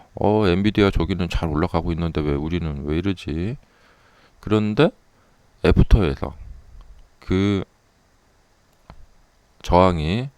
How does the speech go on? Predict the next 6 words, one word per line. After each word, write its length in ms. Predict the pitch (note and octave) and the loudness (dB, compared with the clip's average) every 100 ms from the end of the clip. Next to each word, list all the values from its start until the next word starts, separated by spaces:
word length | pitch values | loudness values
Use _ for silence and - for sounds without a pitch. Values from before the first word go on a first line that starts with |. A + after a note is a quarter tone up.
| _ _ _ | _ _ _
뚫렸어요. 540 | E3+ E3+ E3 - D2 - - _ _ _ _ _ _ _ _ _ _ _ _ _ _ _ _ _ _ _ _ _ _ _ _ _ - - - _ _ | -2 0 0 0 -2 -4 -12 _ _ _ _ _ _ _ _ _ _ _ _ _ _ _ _ _ _ _ _ _ _ _ _ _ -20 -20 -20 _ _
자, 220 | - E2+ | -10 -8
그리고 320 | D#2 F2 G2+ G#2 | -6 -8 -4 -4
이렇게 180 | - - | -4 -6
좀 280 | G2 F#2 E2+ | -6 -6 -8
길게, 440 | - D#2+ D#2 D2+ | -8 -8 -10 -10